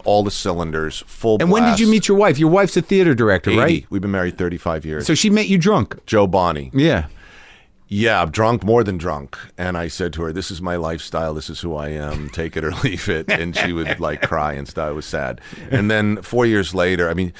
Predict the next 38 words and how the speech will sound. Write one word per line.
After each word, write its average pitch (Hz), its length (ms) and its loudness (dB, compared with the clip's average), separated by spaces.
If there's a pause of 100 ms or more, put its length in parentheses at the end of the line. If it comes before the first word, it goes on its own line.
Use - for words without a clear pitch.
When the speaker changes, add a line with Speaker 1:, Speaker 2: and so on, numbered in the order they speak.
(100)
Speaker 1:
she's 175 180 -2
getting 147 220 2
up - 80 -2
every 104 180 2
morning 92 240 -2
at 80 100 -6
eight 87 160 -2
o'clock 82 360 -2
to 87 80 -8
go 80 120 -4
to 73 80 -4
work. 85 400 0
I'm 92 200 -2
still, 71 400 -4
like, 62 320 -8
out 73 200 -6
of 67 120 -8
it. 65 180 -12 (340)
And 78 140 -8
I'm, 73 220 -10 (120)
uh, 82 160 -8
hey, 71 220 -10
some 92 240 -8
people 73 320 -10
need 67 400 -10
ten 65 180 -8
hours 57 320 -12
of - 60 -10
sleep - 400 0
a 65 80 -6
night, 67 280 -8
you 73 100 -12
know? 76 220 -4
Speaker 2:
<laughs> - 40 2
Speaker 1:
It's, 147 140 2
Speaker 2:
That 117 260 0
Speaker 1:
it's 110 80 0
Speaker 2:
guy. 107 80 4